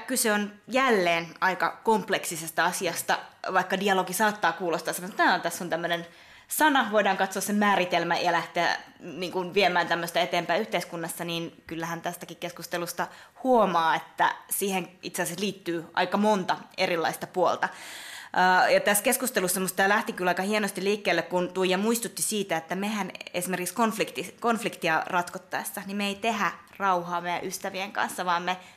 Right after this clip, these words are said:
tehdään rauha meidän vihollisten kanssa. Ja jälleen tullaan siihen, että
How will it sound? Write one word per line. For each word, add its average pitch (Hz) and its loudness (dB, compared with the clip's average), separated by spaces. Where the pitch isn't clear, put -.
tehdään 170 -2
rauha 180 2
meidän 170 -2
vihollisten 180 -2
kanssa. - -2
Ja 214 4
jälleen 196 6
tullaan 196 4
siihen, 180 0
että 170 -2